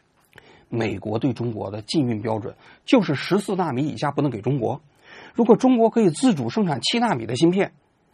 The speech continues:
那等于美国这个全球禁运的这个政策啊，基本上就失效了嘛。虽然没到三纳米啊，这是一方面。另外一方面啊，我们刚才讲了嘛，光刻机中间啊，有一种光刻机叫D U V，还有一种叫E U V。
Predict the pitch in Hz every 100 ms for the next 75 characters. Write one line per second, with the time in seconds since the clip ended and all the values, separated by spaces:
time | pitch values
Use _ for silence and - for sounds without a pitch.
0 | _ 190 135 107 131 123 107 113 117 113
1 | - 110 113 113 127 110 104 98 _ 131
2 | 113 139 113 120 - - _ _ - 131
3 | 104 110 107 - 127 165 117 - - _
4 | _ - 170 131 131 131 143 151 143 -
5 | - - - _ _ _ - _ _ _
6 | - 113 104 104 101 101 - _ _ -
7 | - _ 139 214 226 208 110 107 104 113
8 | - - _ - 107 147 139 135 127 113
9 | 110 123 - _ 185 185 139 139 151 147
10 | 147 117 - _ - 113 135 170 113 131
11 | 117 107 110 107 110 185 127 107 107 107
12 | 107 - 156 151 127 117 110 107 208 131
13 | 110 107 107 101